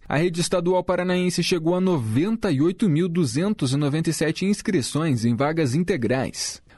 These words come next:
O índice só é inferior ao registrado pela rede estadual do Pará, que teve um crescimento de trinta e cinco mil quatrocentos e oitenta matrículas nesta modalidade.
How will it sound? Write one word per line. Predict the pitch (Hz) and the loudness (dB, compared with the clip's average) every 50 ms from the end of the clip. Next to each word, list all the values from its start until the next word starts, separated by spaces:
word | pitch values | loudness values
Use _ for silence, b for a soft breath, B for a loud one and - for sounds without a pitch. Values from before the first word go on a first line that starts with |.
| B - | B -2
O | 92 104 123 | 0 2 2
índice | 143 139 - - 147 | 2 0 0 0 0
só | 120 - - 120 110 | 0 2 0 0 0
é | 131 | 2
inferior | 180 202 - - 214 202 170 165 175 185 | 0 0 0 0 0 2 2 2 2 2
ao | 175 | 2
registrado | 135 147 165 175 170 147 - - - 156 165 170 165 | 2 2 2 2 0 -2 0 0 0 0 0 0 0
pela | - 175 165 156 | 0 0 2 2
rede | 123 113 143 196 240 240 220 | 2 2 2 0 2 0 0
estadual | - - 202 196 175 175 180 185 | 0 0 0 0 2 0 2 2
do | 180 180 | 0 0
Pará, | - 196 175 127 104 - - - b b b b b b | 0 0 0 0 -2 -2 -4 -8 b b b b b b
que | - - 87 | -4 -4 0
teve | - 110 113 | 0 2 2
um | 143 147 | 2 0
crescimento | 156 156 151 - 151 127 127 139 151 - 151 | 0 0 0 0 0 0 0 0 -2 -2 0
de | 143 143 135 | 0 0 -2
trinta | - _ - 143 170 226 254 - - 233 | -2 _ -2 0 0 0 -2 0 0 0
e | 139 110 | 0 0
cinco | - - 165 202 - 233 | 0 0 0 0 2 2
mil | 170 151 160 160 B B B B B | 2 2 2 0 B B B B B
quatrocentos | - - 104 107 - - 104 - - - 160 156 139 - 117 110 | -2 -2 -2 -2 -2 -4 -4 -2 -2 -2 -2 -2 -2 -2 0 0
e | 123 | 2
oitenta | 131 127 123 - 151 156 175 170 | 0 0 0 -2 -2 -2 0 0
matrículas | 175 151 120 - 123 151 165 - 175 165 160 151 117 117 | 0 0 0 0 0 0 0 0 0 0 0 0 2 2
nesta | 123 127 139 160 190 185 - - 175 | 2 2 2 0 0 -2 -2 -2 0
modalidade. | 180 175 170 165 175 160 127 113 95 92 64 - - - - | 0 2 0 0 0 0 0 0 -2 -2 -4 -6 -6 -8 -8